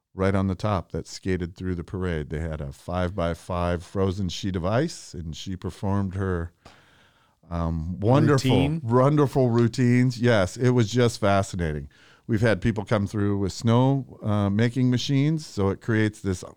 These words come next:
Speaker 1: wonderful ambiance, uh, sense of Christmas.
Speaker 2: When is that again now, Gary?
Speaker 1: That's the first Saturday in December.
Speaker 2: Okay.
Speaker 1: I don't,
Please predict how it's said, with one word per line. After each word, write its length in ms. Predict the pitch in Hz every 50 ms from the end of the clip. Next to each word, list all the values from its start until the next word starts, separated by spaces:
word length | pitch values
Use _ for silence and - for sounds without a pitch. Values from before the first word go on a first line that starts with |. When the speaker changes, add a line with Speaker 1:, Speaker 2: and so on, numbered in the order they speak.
| _ -
Speaker 1:
wonderful 760 | 107 107 123 131 135 147 151 151 151 147 143 - 139 131 131
ambiance, 680 | 123 123 131 131 131 127 131 135 147 156 151 - - _ _ _ _ _ _ _ _ _ _ _ _ - -
uh, 180 | 95 92 90
sense 320 | 87 - - 113 107 - 107
of 80 | 87
Christmas. 580 | - 113 110 113 - - 139 143 135 - - _
Speaker 2:
When 180 | - 107 110 123
is 100 | 135 123
that 140 | 127 139 135
again 240 | 135 131 135 135 139
now, 120 | 139 139
Gary? 200 | 135 139 139 143 - _ _ _ _
Speaker 1:
That's 280 | - 135 143 147 - -
the 100 | - 131
first 600 | - - - - - 156 160 170 170 - - - 139 127 - - _ _ _ _
Saturday 720 | - - - - 113 113 120 120 123 113 113 113 110 - -
in 160 | 92 101 101
December. 540 | 95 90 - - 80 71 69 - - - - 98
Speaker 2:
Okay. 380 | 113 113 - 135 147 139 85 - _ _ _ _ -
Speaker 1:
I 60 | 101
don't, 200 | 98 107 95 -